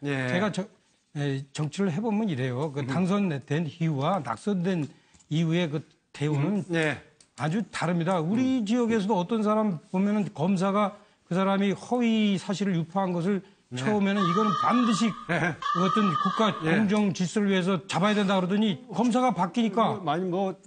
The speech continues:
Speaker 1: 차이원
Speaker 2: 어?
Speaker 1: 지역구 얘기 너무 하지
Speaker 2: 네,
Speaker 1: 마시고요. 예.
Speaker 2: 다른 사람 얘기인데요.
Speaker 1: <laughs> 예.
Speaker 2: 검사가 바뀌니까 아니, 없었던 일로 돼버립니다. 이게
Speaker 1: 음.
Speaker 2: 왜 당선되고 나서 없었던 걸로 하는 거죠? 지금도,
Speaker 1: 네.
Speaker 2: 지금도 제가 보면은 이 국민의당의 그 이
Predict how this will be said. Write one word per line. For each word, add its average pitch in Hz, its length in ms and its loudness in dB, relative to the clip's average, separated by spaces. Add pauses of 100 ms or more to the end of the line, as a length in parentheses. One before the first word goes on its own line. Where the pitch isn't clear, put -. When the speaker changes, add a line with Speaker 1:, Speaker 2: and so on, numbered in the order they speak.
(140)
Speaker 1:
차이원 233 380 2
Speaker 2:
어? 151 40 -4
Speaker 1:
지역구 208 460 0
얘기 180 160 2
너무 165 180 0
하지 160 160 -2
Speaker 2:
네, 175 60 0
Speaker 1:
마시고요. 175 540 0
예. 143 40 -4
Speaker 2:
다른 208 240 0
사람 202 220 2
얘기인데요. 165 400 0
Speaker 1:
<laughs> 139 240 -6
예. 131 60 -2
Speaker 2:
검사가 247 420 2
바뀌니까 208 800 0 (380)
아니, 294 120 2
없었던 294 460 0
일로 269 220 0
돼버립니다. 185 580 0
이게 247 220 0
Speaker 1:
음. 208 80 4
Speaker 2:
왜 226 80 4 (880)
당선되고 240 500 0
나서 214 400 0 (260)
없었던 202 480 -2
걸로 196 160 -2
하는 202 160 -2
거죠? 165 220 -2
지금도, 202 260 -2
Speaker 1:
네. 139 120 0
Speaker 2:
지금도 196 480 -2
제가 180 220 -2
보면은 165 460 -2 (560)
이 147 280 0
국민의당의 170 760 0
그 139 240 -2
이 127 320 -10